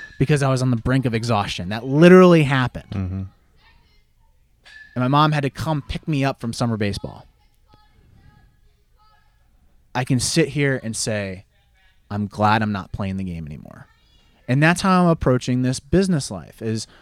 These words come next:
Speaker 1: I wanna put everything I possibly can because I don't wanna be sitting at eighty years old and thinking about, "Man, I just worried about too much stupid, stupid stuff that got me away from everything."
Speaker 2: What's a waste of time?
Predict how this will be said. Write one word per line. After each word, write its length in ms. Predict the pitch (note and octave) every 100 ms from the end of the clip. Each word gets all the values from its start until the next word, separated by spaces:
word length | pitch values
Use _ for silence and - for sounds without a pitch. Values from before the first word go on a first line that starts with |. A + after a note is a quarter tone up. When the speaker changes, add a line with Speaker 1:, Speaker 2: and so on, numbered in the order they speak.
| _ _ _ -
Speaker 1:
I 100 | A#2+
wanna 280 | B2+ D#3 F3
put 160 | D#3+ -
everything 360 | A2+ D3+ D#3+ D3
I 60 |
possibly 520 | - A2+ A2 A2+ A2
can 280 | - F#2 G2
because 180 | A#2+ C3+
I 60 | C3
don't 120 | F3
wanna 120 | G3+
be 100 | C#3
sitting 280 | - G#2+ -
at 100 | - -
eighty 180 | F#2+ F#2
years 280 | F#2 F#2 F2+
old 300 | F2+ B2 - - - -
and 160 | A#2 -
thinking 340 | C3 B2 A#2
about, 340 | G#2+ G#2 G2+
"Man, 280 | G#2+ B2+ A#2
I 80 | A2
just 180 | C3+ F2+
worried 320 | F2 G2+ A2
about 280 | F2+ E2 -
too 180 | - B2
much 380 | A#2 F2 - -
stupid, 720 | - - - B2 - A2 G2 - _ _
stupid 460 | - - D3+ D3+ A#2+
stuff 680 | - - G#2+ C3+ - - - - -
that 80 | G#2+
got 180 | C#3 D#3
me 80 | C#3
away 440 | G#2 F#2 F#2+ C#3+
from 200 | D#3+ A2
everything." 460 | F2+ D#2+ - A#1+ - - -
Speaker 2:
What's 160 | A#2
a 60 | A2+
waste 340 | G#2 G2+ -
of 80 | F2
time? 420 | - E2+ D#2+ D#2+